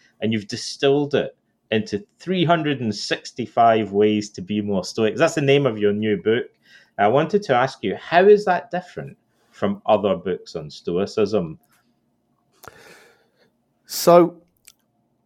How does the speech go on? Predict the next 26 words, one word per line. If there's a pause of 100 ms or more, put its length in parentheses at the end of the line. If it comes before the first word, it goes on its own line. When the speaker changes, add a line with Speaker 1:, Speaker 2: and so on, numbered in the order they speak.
(380)
Speaker 2:
I've, (840)
you
know,
a
bit,
a
bit
like
we
were
saying
that,
that
Stoicism (360)
might
be (360)
therapy (240)
for
people
that
don't
like
therapy. (300)
This
might
be